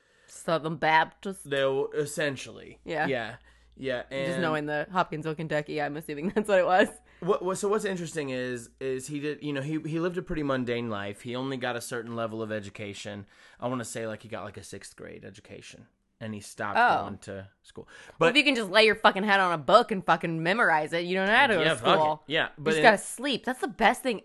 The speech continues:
Speaker 1: I want that. That's, like, the best way ever. That's the best thing ever.
Speaker 2: Ever, period.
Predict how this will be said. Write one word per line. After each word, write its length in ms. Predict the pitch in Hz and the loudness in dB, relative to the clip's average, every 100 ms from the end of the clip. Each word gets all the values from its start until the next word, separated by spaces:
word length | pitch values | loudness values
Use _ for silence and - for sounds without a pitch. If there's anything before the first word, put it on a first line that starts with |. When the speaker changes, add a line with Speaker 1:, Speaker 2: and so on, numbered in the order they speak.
| - | 2
Speaker 1:
I 100 | 277 | 4
want 240 | 349 202 | 2 -2
that. 300 | 156 156 240 _ _ | -2 -2 -4 _ _
That's, 160 | 285 - | -12 -10
like, 140 | 381 | -6
the 60 | 247 | 0
best 300 | 185 214 214 | 4 4 4
way 140 | 220 | 4
ever. 380 | 180 233 156 - _ _ | 4 4 0 -6 _ _
That's 120 | 302 | -8
the 60 | 392 | 0
best 220 | 202 202 | 2 2
thing 160 | 247 220 | 0 -2
ever. 280 | 294 170 - | -2 -6 -2
Speaker 2:
Ever, 340 | 147 120 92 - | -2 -2 -6 -8
period. 420 | 143 104 92 - | -6 -6 -8 -18